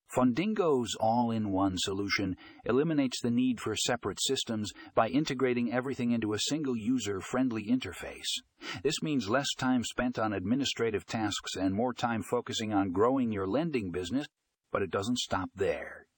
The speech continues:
Fundingo Loan Servicing also offers advanced A I technology that can analyze borrower data, detect patterns, and make informed decisions.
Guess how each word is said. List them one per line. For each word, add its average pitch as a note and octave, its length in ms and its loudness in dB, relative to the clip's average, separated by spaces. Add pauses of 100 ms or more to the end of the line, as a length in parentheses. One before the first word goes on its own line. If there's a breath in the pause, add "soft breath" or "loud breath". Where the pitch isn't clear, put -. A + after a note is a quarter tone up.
Fundingo C3+ 500 4
Loan B2+ 300 6
Servicing C3 500 2
also B2+ 360 2
offers A#2+ 400 2
advanced A#2+ 520 2
A B2+ 220 2
I B2+ 260 2
technology B2 760 2
that B2+ 160 -2
can A#2+ 120 4
analyze A#2+ 600 2
borrower A2+ 560 2
data, A#2+ 500 0 (240 loud breath)
detect - 420 -6
patterns, A#2 520 -2 (200 loud breath)
and C3 140 2
make D3 200 -2
informed D3+ 480 -2
decisions. A#2 600 -4